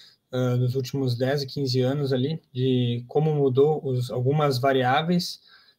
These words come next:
do, nos estados, né? Eu tinha dúvida sobre quais estados eu ia escolher nas últimas semanas pra avaliar no meu segundo capítulo, ah, eles específicos. Agora já tenho mais ou menos uma ideia. Eu tô pensando em pegar ali Haiti, Venezuela, Somália,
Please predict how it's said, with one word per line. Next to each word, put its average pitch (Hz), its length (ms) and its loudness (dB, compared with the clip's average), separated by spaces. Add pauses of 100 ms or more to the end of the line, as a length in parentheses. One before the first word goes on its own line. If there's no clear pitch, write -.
(120)
do, 127 380 4
nos 123 200 2
estados, 151 680 0 (100)
né? 131 200 0
Eu 131 140 2
tinha 147 360 -2
dúvida 147 300 0
sobre 143 180 -4
quais 147 200 2
estados 147 320 2
eu 143 80 -2
ia 143 40 0
escolher 139 340 4
nas 143 140 -2
últimas 139 300 -4
semanas 135 360 -2
pra 143 220 2
avaliar 135 580 2
no 143 60 0
meu 131 140 2
segundo 135 420 -2
capítulo, 131 720 0 (460)
ah, 131 220 2
eles 131 180 2
específicos. 175 960 -2 (340)
Agora 143 280 6
já 156 80 2
tenho 147 160 -2
mais 147 160 2
ou 147 60 -2
menos 143 200 0
uma 139 180 2
ideia. 151 520 2
Eu 139 80 -2
tô 135 120 -4
pensando 143 260 -2
em 131 60 -4
pegar 139 180 4
ali 139 140 4
Haiti, 135 340 2
Venezuela, 160 580 4
Somália, 160 640 2